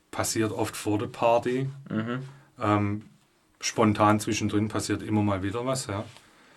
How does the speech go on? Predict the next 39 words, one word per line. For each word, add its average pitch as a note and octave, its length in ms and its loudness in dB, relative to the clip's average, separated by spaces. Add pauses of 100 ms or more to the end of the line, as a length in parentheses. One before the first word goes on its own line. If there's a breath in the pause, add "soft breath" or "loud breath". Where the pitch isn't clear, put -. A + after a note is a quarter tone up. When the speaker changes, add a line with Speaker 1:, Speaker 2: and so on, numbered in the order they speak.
(180 soft breath)
Speaker 1:
Aber G#2+ 320 2
genau A#2 340 8
diese C#3 460 4
Hochzeiten, B2 500 2
wo G#2+ 60 2
du A2+ 160 0
jetzt B2 160 2
angesprochen B2+ 480 -2
hast, A#2 280 -2
wo A2 100 2
man G#2 280 4 (380 loud breath)
Kaffee, A2 340 2
Kuchen, B2+ 680 0
das, A#2 280 -4
das, C3 280 -2
das, C3+ 460 -2
da G#2+ 140 4
fall A2 260 6
ich G#2+ 80 2
schon A2+ 140 0
aus G#2 160 0
dem G2+ 100 -4
Raster. F2+ 300 0
Speaker 2:
Ey, A2+ 340 4 (280)
ich G#2+ 160 -8
will C3 80 4
jetzt C3 160 0
niemanden C#3 300 4
beleidigen, A#2+ 520 8
aber A2 180 8
eigentlich A2 320 4
doch. A#2+ 300 2 (520 loud breath)
<laughs> - 1300 2
Ich - 180 -2
war D3+ 100 12
in D#3 60 12
meinem C#3 180 8
Leben C#3+ 300 10
auf B2+ 460 6